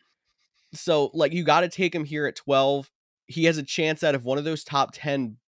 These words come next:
you know, just doesn't have a year, he could end up being a weekly starting quarterback like he was back earlier in his career, in my mind. So that'd be a value at twelve, and I, I just, I like it.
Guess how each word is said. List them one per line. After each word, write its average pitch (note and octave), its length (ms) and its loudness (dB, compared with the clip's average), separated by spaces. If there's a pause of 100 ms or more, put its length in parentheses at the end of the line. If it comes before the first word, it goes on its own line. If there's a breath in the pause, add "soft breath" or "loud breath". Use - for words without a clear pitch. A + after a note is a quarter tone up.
(160)
you C3+ 180 -10
know, B2 140 0
just A#2 260 -10
doesn't B2+ 320 0
have B2+ 220 -2
a B2+ 60 -4
year, D3+ 420 0
he D#3+ 220 -6
could F3+ 160 -4
end D#3+ 160 -2
up C#3+ 80 -4
being D#3 200 -4
a B2+ 60 -2
weekly B2 340 -6
starting B2 360 -4
quarterback A#2+ 540 -2
like A#2+ 120 -4
he B2 140 -8
was B2 240 -4
back B2 300 0
earlier A#2 360 -4
in G#2+ 60 -6
his G#2 160 -8
career, G#2 360 -6
in G2 140 -8
my G#2+ 220 0
mind. F2 400 -8 (520 soft breath)
So - 140 -2
that'd D3+ 100 4
be F#3+ 120 0
a C#3+ 60 2
value C#3+ 680 0
at - 120 -4
twelve, C3+ 460 0
and A#2+ 180 -6
I, A2+ 360 -2
I A2+ 120 0
just, B2 300 -8 (140)
I G#2 100 -4
like A2 260 -2
it. - 120 -16